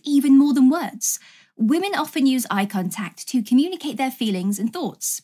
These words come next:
If you notice a woman making eye contact with you, pay attention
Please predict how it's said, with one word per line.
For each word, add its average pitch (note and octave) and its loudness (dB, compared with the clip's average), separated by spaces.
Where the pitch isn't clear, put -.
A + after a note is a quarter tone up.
If - -12
you F#4 -4
notice G#4 -10
a C#4 -4
woman A#3 4
making G3+ 0
eye G#3 0
contact G#3 -4
with B3 0
you, C4 2
pay C4+ -4
attention G#3 -4